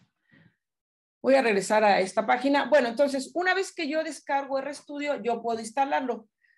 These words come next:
Ahora, es importante mencionar que antes de instalar R Studio, siempre es primero instalar R. Lo primero que yo tengo que hacer es instalar R. ¿Por qué? Porque R Studio lo que va a hacer es ligar a R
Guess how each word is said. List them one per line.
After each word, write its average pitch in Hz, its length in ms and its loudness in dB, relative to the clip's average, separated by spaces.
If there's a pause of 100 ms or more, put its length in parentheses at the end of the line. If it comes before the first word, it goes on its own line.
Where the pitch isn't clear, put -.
(160)
Ahora, 247 240 0
es 262 140 -2
importante 285 520 -2
mencionar 247 600 -6
que 247 120 -6
antes 262 440 -6
de 233 220 -4
instalar 220 540 -2
R 240 240 0
Studio, 240 380 -8
siempre 247 340 -6
es 254 140 -8
primero 240 800 -4
instalar 208 520 2
R. 185 480 -2
Lo 185 180 -8
primero 262 280 0
que 262 100 0
yo 247 100 2
tengo 247 240 -6
que 220 80 -10
hacer 240 240 -2
es 233 160 -2
instalar 180 440 0
R. 208 360 -2 (400)
¿Por 208 180 -4
qué? 254 140 0
Porque 214 300 -6
R 240 160 -4
Studio 240 360 -6
lo 202 140 -4
que 190 60 -4
va 185 100 0
a - 20 2
hacer 214 240 -6
es 202 320 -4 (300)
ligar 202 480 -2
a 208 180 -2
R 220 580 -4